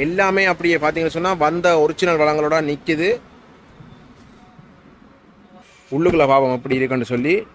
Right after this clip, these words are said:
ஆ, அள்ளுது மக்களே, அப்படிதான் இருக்கு பாருங்க. உண்மையில பி எம் டபிள்யூ காரண்டி இதைத்தான் சொல்லி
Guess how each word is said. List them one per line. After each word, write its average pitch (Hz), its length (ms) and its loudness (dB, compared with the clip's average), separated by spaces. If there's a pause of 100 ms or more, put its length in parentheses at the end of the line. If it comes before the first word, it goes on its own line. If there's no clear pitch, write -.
(1400)
ஆ, - 20 6 (1400)
அள்ளுது 208 420 0
மக்களே, 110 260 -6 (100)
அப்படிதான் 160 480 -2
இருக்கு 120 240 -6
பாருங்க. 117 320 -4 (640)
உண்மையில 202 280 -2 (100)
பி 180 80 -6 (120)
எம் 196 120 0
டபிள்யூ 180 360 2
காரண்டி 165 340 0
இதைத்தான் 165 400 0
சொல்லி 160 200 0